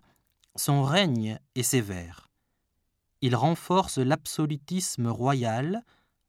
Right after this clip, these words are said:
en construisant un État moderne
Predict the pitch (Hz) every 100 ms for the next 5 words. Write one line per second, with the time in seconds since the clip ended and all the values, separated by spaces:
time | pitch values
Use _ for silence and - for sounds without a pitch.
0 | _ - 135 135 220 233 - 180 180 135
1 | 127 110 - 113 113 160 180 113 101 127
2 | 175 123 104 92 92 90